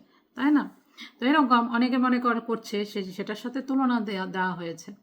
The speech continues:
যে আমরা যেখানেই খাবার দিই না কেন সেটা পেটে পৌঁছে যাবে। সেটা তো সম্ভব না। সেরকম যে না, আমরা যে কোনো দেবদেবীরই পুজো করি না কেন, যে কোনোভাবে যেটা করি না কেন, সেটা actually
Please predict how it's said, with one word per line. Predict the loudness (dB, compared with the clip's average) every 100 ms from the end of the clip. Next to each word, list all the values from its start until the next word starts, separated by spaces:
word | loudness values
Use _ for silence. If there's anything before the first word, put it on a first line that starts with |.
| _ _ -20 -20 -4
যে | 0
আমরা | 2 4
যেখানেই | 4 6 6
খাবার | 6 4 4
দিই | 2
না | 0
কেন | -2 -4
সেটা | -6 -6 -4
পেটে | -4 -6 -6
পৌঁছে | -4 -6 -6
যাবে। | -10 -10 -14 -20 -16 -12
সেটা | -4 0
তো | 0
সম্ভব | 2 2 2 0
না। | 0 -6 -14 _ _ -20 _ _ _ _ _ -16 -8
সেরকম | -2 0 0 -6 -8 -14 -18 -14 -4
যে | 0
না, | 2 2
আমরা | 2 0
যে | 2 0
কোনো | 4 2
দেবদেবীরই | 2 0 -2 0 -2
পুজো | -4 -8 -6
করি | -6
না | -6 -6
কেন, | -6 -6
যে | -2 -4
কোনোভাবে | -2 -4 -4 -4 -4
যেটা | -4 -6
করি | -8 -6 -6
না | -6
কেন, | -4 -2
সেটা | -4 -6 -12
actually | -12 -12 -8 -4 -4